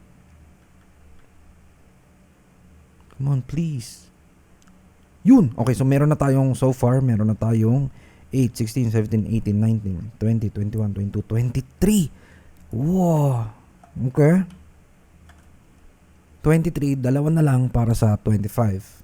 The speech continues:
Hopefully, the rest, mag-success. <laughs> Please, kailangan ko talaga ng marami para, kasi magbabasag ako. I-upgrade ko to.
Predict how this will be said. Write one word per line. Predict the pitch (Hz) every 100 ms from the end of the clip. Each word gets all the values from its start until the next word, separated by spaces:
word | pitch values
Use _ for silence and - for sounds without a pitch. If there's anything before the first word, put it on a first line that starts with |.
| _ _ _ _ - -
Hopefully, | 135 - - 135 117 117 - - - - - - -
the | 131
rest, | 120 117 110 - - _ _ - -
mag-success. | 107 - - - - - - -
<laughs> | - - _ - - - _ - - _ _ _ _ - - _ - _ _ _ _ _ _ _ - - - - -
Please, | 110 98
kailangan | - 131 131
ko | 123
talaga | 127 127
ng | 123 120
marami | 113 110 107
para, | 107 104 101
kasi | - -
magbabasag | 107 101 101 101 104 98
ako. | 95 98
I-upgrade | 101 98 107 104 98
ko | -
to. | - 98